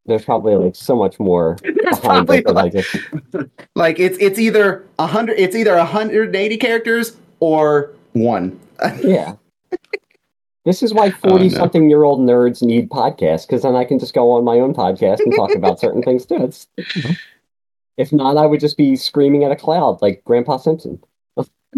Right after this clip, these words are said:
Speaker 2: You know, sometimes, sometimes I just, yeah, sometimes you just need to scream at a cloud.
Speaker 1: Yeah, I know. <laughs>
Speaker 2: All right. Well, good. I think we have sufficiently broken the ice. Are we ready, gentlemen?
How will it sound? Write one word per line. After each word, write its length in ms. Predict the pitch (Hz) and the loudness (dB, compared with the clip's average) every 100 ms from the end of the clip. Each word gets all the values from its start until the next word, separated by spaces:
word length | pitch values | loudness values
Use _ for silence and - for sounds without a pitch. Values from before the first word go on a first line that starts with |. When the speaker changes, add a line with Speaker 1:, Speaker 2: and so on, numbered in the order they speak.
| 254 | -6
Speaker 2:
You 280 | 415 147 156 | -2 0 0
know, 240 | 170 185 | 0 -2
sometimes, 1000 | - 175 180 185 156 147 143 135 - - _ _ _ - | 0 -2 -2 -2 -2 0 0 -4 -8 -14 _ _ _ -6
sometimes 500 | 214 202 - 185 165 | -4 -4 -4 -4 -2
I 100 | 151 | -2
just, 200 | 139 127 - - | -4 -8 -10 -4
yeah, 280 | 147 110 107 _ | -2 0 -2 _
sometimes 400 | - 160 156 143 | -6 -4 -2 -4
you 60 | 123 | -4
just 160 | 123 123 | -4 -2
need 100 | 127 | -4
to 40 | |
scream 240 | - 117 101 | -4 -6 -4
at 60 | |
a 40 | - | -6
cloud. 380 | - - 117 156 - | -6 -6 -6 -8 0
Speaker 1:
Yeah, 220 | 117 104 | 2 2
I 180 | 98 90 | 2 0
know. 200 | 71 - - - - - _ _ - 135 | -4 -12 -16 -16 -18 -20 _ _ 0 0
<laughs> 40 | - | 2
Speaker 2:
All 180 | 104 | -2
right. 380 | 98 90 80 - 117 - - - - | 0 -2 -2 -6 -10 -16 -18 -20 -6
Well, 120 | 185 | -4
good. 380 | 156 131 78 110 - _ _ _ - - _ _ - | -2 -4 -4 -10 -14 _ _ _ -20 -20 _ _ -8
I 120 | 123 | -6
think 200 | 160 170 | -6 -2
we 80 | 160 | 0
have 100 | 139 | 0
sufficiently 600 | 131 - 147 151 113 127 | -4 -4 -4 -2 -2 -2
broken 600 | 113 110 127 139 127 - | 0 -2 -2 -2 -2 -2
the 160 | 104 98 | -2 -2
ice. 400 | 101 131 107 - | -2 -4 -6 -6
Are 120 | 87 | -4
we 160 | 92 104 | -2 0
ready, 260 | 95 131 117 | 0 -2 -4
gentlemen? 440 | 85 78 60 58 | -4 -4 -6 -8